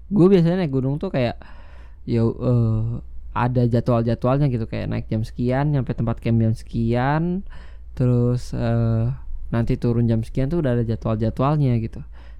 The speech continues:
Jadi ke waktu gua naik kemarin tuh kayak, "Buset,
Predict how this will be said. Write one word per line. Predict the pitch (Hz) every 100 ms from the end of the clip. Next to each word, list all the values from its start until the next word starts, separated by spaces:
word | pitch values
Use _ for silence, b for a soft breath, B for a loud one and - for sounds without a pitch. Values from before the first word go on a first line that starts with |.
| - -
Jadi | 131 147
ke | -
waktu | 160 - 127
gua | 123
naik | 120 120 -
kemarin | 120 117 127 143
tuh | 170
kayak, | 123 113 - - - - - b b b b - - - - -
"Buset, | - - 120